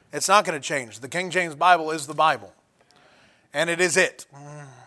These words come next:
It's perfect, and it's pure, and it's righteous, and it's good, and it's clean,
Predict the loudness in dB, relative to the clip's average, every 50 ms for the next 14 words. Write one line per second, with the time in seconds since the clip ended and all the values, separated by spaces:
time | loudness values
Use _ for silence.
0 | _ _ _ _ _ _ _ _ _ _ _ _ _ _ _ _ _ -10 -10 -10
1 | -10 -6 2 4 4 4 4 0 -4 -4 -4 -4 -4 -4 -4 -4 -4 -8 -10 -12
2 | -4 0 2 2 4 2 2 0 -2 -2 -4 -4 -6 0 2 4 4 4 2 -4
3 | -6 -4 -4 -4 -4 -4 -4 -4 -6 -8 -6 -4 0 2 2 2 2 0 -2 -4
4 | -4 -4 -4 -4 -6 -6 -8 -6 -4 -4 -2 -2 -4 -4 -6